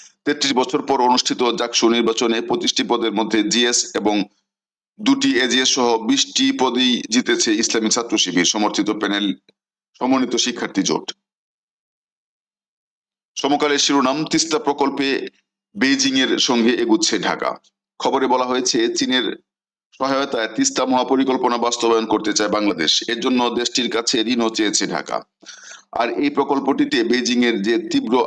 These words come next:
আগ্রহ রয়েছে তা পররাষ্ট্র সচিব আসাদ আলম সিয়ামকে জানালেন ঢাকায় চীনের রাষ্ট্রদূত ওয়াও ইয়েন। সোমবার সকালে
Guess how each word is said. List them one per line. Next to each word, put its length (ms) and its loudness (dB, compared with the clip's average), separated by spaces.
আগ্রহ 300 2
রয়েছে 420 2
তা 180 -2
পররাষ্ট্র 500 0
সচিব 320 0
আসাদ 360 -2
আলম 340 2
সিয়ামকে 560 0
জানালেন 440 2
ঢাকায় 360 -2
চীনের 320 0
রাষ্ট্রদূত 440 0
ওয়াও 280 4
ইয়েন। 300 2
সোমবার 280 2
সকালে 400 0